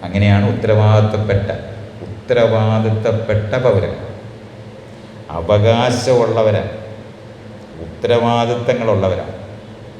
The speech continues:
കടമകളുള്ളത്. പൗരന് ഇത്രയും വേണം. പ്രജയ്ക്കാണെങ്കിൽ രണ്ടെണ്ണം മതി. അചഞ്ചലമായ കൂറും അനുസരണയും. പിന്നെ അവർക്കുള്ളത് എന്താ?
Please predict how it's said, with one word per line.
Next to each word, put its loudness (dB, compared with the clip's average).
കടമകളുള്ളത്. 0
പൗരന് -4
ഇത്രയും 2
വേണം. -2
പ്രജയ്ക്കാണെങ്കിൽ 4
രണ്ടെണ്ണം 0
മതി. 0
അചഞ്ചലമായ 2
കൂറും 0
അനുസരണയും. -2
പിന്നെ 0
അവർക്കുള്ളത് 2
എന്താ? -2